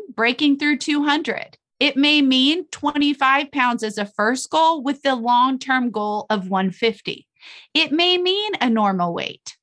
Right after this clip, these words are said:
Set a goal that excites you and motivates you. Most of my mamas just want to get to what they consider normal or one fifty. Normal clothes, more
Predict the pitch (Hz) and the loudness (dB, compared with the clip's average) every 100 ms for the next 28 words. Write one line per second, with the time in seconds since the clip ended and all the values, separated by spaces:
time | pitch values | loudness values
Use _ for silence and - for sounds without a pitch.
0 | _ - - - 330 403 - 294 262 262 | _ -20 -10 0 2 2 0 0 2 2
1 | 262 240 214 - - 202 226 - - 277 | 0 -2 -2 -6 -4 -2 -2 -2 0 0
2 | 294 - 214 208 190 185 175 160 160 - | 0 -4 -2 0 0 -2 -6 -8 -10 -10
3 | - - - - _ _ - 254 381 - | -12 -12 -14 -20 _ _ -2 2 2 0
4 | 466 370 330 269 247 247 208 233 233 - | 0 2 2 2 2 0 -2 -4 -4 -2
5 | 220 233 202 214 - 214 185 202 170 202 | 0 0 0 -2 -2 -6 -2 -2 0 -2
6 | 190 220 202 202 190 180 170 175 175 156 | 0 -2 -2 -2 -2 0 0 0 0 -2
7 | - 180 _ _ - 247 214 240 233 - | -10 -14 _ _ -2 0 0 0 0 -2
8 | 190 - - - - _ _ 240 262 262 | -6 -6 -14 -14 -20 _ _ 0 2 2
9 | 254 - 330 311 294 294 285 - _ _ | 0 0 2 4 4 0 -4 -10 _ _
10 | _ _ - 254 302 | _ _ -2 2 2